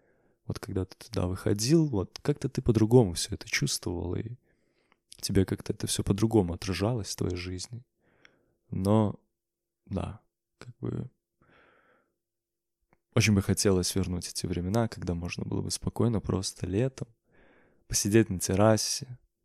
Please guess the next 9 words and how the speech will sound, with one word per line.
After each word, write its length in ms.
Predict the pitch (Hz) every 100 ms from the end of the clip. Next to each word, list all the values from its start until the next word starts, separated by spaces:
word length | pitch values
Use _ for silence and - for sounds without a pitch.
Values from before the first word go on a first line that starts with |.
| _ _ _ _ _ _ -
и 440 | 90 85 85 92
съесть 500 | - - 98 92 -
что-нибудь 600 | - - 85 82 82 -
вкусное, 760 | - - 113 - - 92 90 95 104
насладиться 600 | - - 92 101 - -
этим 460 | 90 95 - 117 - _ _ _ _ _ _ _
блюдом. 540 | 101 95 107 98 90 95 _ _ _ _ _ _ _ _ _ _
И 580 | - - - - - 117
насладиться 800 | 113 98 95 95 98 - - 101